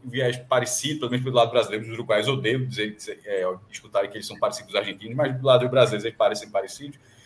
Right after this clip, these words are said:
serem parecidos, sotaque, cidades, é, cultura, é, enfim, estrutura, né, estética, né, da, da cidade, mas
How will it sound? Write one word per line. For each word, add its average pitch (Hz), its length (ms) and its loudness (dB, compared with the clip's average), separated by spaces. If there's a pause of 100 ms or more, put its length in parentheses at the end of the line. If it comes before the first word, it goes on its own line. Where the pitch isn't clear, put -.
(120)
serem 123 240 2
parecidos, 131 460 0
sotaque, 139 460 4
cidades, 123 600 2
é, 101 540 0 (320)
cultura, 135 600 0 (380)
é, 90 680 0
enfim, 90 360 -12 (400)
estrutura, 139 760 -2 (1000)
né, 110 240 4
estética, 123 460 6
né, 104 100 0
da, 95 160 4
da 98 160 6
cidade, 113 380 2
mas 180 260 4